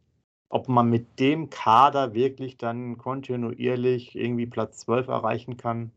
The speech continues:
Fragezeichen. Also es geht nur über mannschaftliche Geschlossenheit. Man hat ja auch mehr oder weniger eine Woche mehr trainiert anscheinend, als vielleicht so die letzten Saisons in der Vorbereitung bei Werder Bremen.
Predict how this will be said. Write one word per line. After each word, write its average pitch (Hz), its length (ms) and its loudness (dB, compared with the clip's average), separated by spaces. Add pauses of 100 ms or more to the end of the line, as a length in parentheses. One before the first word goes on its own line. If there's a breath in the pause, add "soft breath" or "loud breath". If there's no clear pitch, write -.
(160)
Fragezeichen. 117 960 -2 (180 soft breath)
Also 113 160 0
es - 60 -2
geht 139 200 0
nur 143 100 4
über 123 140 6
mannschaftliche 131 480 -4
Geschlossenheit. 127 640 0
Man 120 80 4
hat 120 100 0
ja 123 80 -4
auch 120 180 -4
mehr 123 360 -4
oder 120 140 -2
weniger 120 260 -2
eine 123 200 0
Woche 117 160 -6
mehr 135 200 0
trainiert - 320 0
anscheinend, 120 500 -2 (300 loud breath)
als 120 200 0
vielleicht 120 320 -2
so 123 80 -6
die 110 60 -2
letzten 139 400 -2
Saisons 131 540 -2
in 131 180 -2
der 123 80 0
Vorbereitung 120 640 0
bei 117 160 0
Werder 120 240 2
Bremen. 120 420 -4